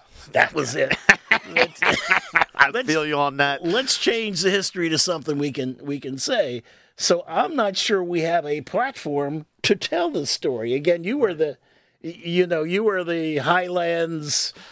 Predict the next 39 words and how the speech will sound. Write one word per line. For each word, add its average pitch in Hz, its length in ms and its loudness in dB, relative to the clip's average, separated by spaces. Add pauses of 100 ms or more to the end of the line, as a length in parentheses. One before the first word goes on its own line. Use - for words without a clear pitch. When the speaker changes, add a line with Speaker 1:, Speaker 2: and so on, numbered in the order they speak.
Speaker 1:
<laughs> - 560 -2
Speaker 2:
Yeah, 170 400 2 (120)
I 160 160 4
mean, 214 260 0
Speaker 1:
whatever. 175 120 -8 (260)
Okay. 208 560 0
Speaker 2:
but 170 200 6
we're, 208 160 -2
we're, 202 300 -2
we're, 185 600 0
um, 139 440 0 (300)
that 175 240 4
is 190 140 -2
something 156 380 0
we're 139 200 2
also 127 360 0
working 82 400 -10
on. 71 240 -20 (360)
I 139 60 4
think, - 560 -2 (220)
and, 139 500 -2 (140)
oh, 156 80 4
well, 131 140 0
you, 147 300 -2
you 156 220 0
know 110 300 -2
as 107 120 -6
well. 120 320 2
I 101 60 -2
mean, 104 400 -4 (580)
I, 147 220 4
I 160 100 4
think 190 300 -2
when 160 160 2
we 147 80 0
bring 143 380 0
in 139 220 0
more 131 280 2
people 180 560 -4